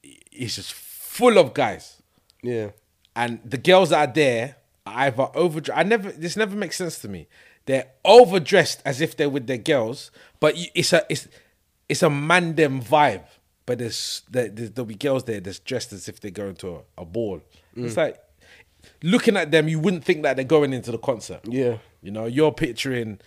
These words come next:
Speaker 1: you know, some Tims at least, you know, some jeggings, little bomber coat. They in gowns.
Speaker 2: They're probably there to impress the
Speaker 1: I didn't
Speaker 2: talent.
Speaker 1: realize that until I asked one of my friends, who's a female, and they said, "Yeah, because if you've got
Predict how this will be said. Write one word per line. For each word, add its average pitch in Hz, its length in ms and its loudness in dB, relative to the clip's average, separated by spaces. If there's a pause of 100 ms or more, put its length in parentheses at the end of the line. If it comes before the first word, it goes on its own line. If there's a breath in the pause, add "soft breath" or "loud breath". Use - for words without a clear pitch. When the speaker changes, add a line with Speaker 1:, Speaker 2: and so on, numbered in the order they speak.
(140 soft breath)
Speaker 1:
you 123 200 -12
know, 110 180 -6
some 101 300 -12
Tims 127 680 -8
at 107 140 -10
least, 117 400 -12 (140)
you 110 80 -14
know, 104 140 -10
some 101 200 -12
jeggings, 117 540 -10 (220 soft breath)
little 107 200 -8
bomber 123 300 -2
coat. 110 340 -6 (280 soft breath)
They 226 300 2
in 170 220 -2
gowns. 175 720 4 (180)
Speaker 2:
They're 113 200 -18
probably 135 320 -8
there 120 180 0
to 120 220 -8
impress 113 420 -8 (120)
the 107 380 -6 (460)
Speaker 1:
I 190 80 6
didn't 262 140 4
Speaker 2:
talent. 262 100 2
Speaker 1:
realize 254 300 6
that 190 100 6
until 185 240 4
I 180 100 6
asked 208 280 4
one 180 160 0
of 175 60 -2
my 160 120 0
friends, 165 540 0 (260 soft breath)
who's 135 140 -8
a 143 40 -4
female, 190 440 -2
and 135 120 -2
they 160 80 2
said, 151 240 -6
"Yeah, 214 280 2
because 147 460 -2 (280 soft breath)
if 151 140 -8
you've 202 140 -8
got 214 200 4